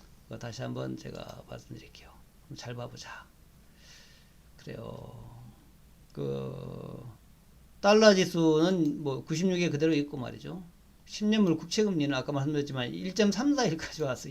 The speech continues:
야, 거의 도대체 뭐 알 수가 없네. 달러는 강세를 유지하는데, 아주 강세는 아니지만 구십이까지 갔었잖아요, 옛날에. 금리는 또 내려가고 있어. 참 이해가 안 된다, 진짜. 하여튼 그렇게 해가지고 흘러 흘러 지금 오늘까지 왔습니다.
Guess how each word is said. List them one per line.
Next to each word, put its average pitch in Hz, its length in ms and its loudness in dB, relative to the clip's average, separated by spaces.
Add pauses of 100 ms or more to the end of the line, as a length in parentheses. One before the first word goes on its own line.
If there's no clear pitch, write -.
야, 123 400 -4 (460)
거의 180 480 2 (440)
도대체 190 340 8
뭐 202 120 8
알 135 180 4
수가 285 260 0
없네. 143 440 4 (480)
달러는 247 840 12
강세를 185 400 10
유지하는데, 147 680 6 (300)
아주 160 240 2
강세는 160 300 4
아니지만 120 340 -2
구십이까지 202 520 2
갔었잖아요, 131 360 -2
옛날에. 110 400 -6 (840)
금리는 254 440 4
또 156 380 4
내려가고 226 420 2
있어. 185 340 -10 (260)
참 120 280 -18
이해가 117 240 -12
안 123 80 -8
된다, - 240 -12
진짜. - 280 -16 (680)
하여튼 180 560 8
그렇게 165 260 -2
해가지고 175 400 8
흘러 214 340 8
흘러 160 320 8
지금 160 220 0
오늘까지 147 440 2
왔습니다. 131 840 -4